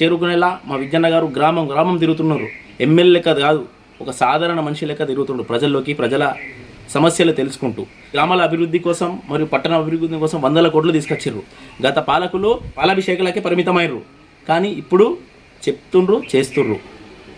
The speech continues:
కాంగ్రెస్ అంటేనే అభివృద్ధి, అభివృద్ధి అంటేనే కాంగ్రెస్. బస్ డిపో పెద్దపల్లిలో లేకుండే, ఇప్పుడు బస్ డిపో మా కాంగ్రెస్ హయాంలోనే వచ్చింది. గత పాలకులు only మీడియాకే పరిమితం, చెప్పుడు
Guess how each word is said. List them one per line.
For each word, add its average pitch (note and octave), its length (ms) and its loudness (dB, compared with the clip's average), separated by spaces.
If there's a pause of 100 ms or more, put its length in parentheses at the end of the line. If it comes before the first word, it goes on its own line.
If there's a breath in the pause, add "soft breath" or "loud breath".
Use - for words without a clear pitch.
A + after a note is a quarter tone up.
(200)
కాంగ్రెస్ D#3 440 2
అంటేనే D#3 300 0
అభివృద్ధి, D#3+ 680 2
అభివృద్ధి D#3 380 4
అంటేనే D#3 280 0
కాంగ్రెస్. C3+ 420 -2 (800 loud breath)
బస్ D3+ 220 -2
డిపో F3+ 340 2
పెద్దపల్లిలో E3 500 2
లేకుండే, D#3 420 2 (140)
ఇప్పుడు - 160 -4
బస్ D3 260 0
డిపో E3+ 260 2
మా E3+ 100 0
కాంగ్రెస్ D#3+ 420 -2
హయాంలోనే E3 320 2
వచ్చింది. C#3+ 320 -4 (340)
గత C3+ 160 -2
పాలకులు F3+ 600 2 (920)
only F#3+ 280 4 (440)
మీడియాకే F#3 360 2
పరిమితం, F3+ 420 0 (720)
చెప్పుడు G3 420 4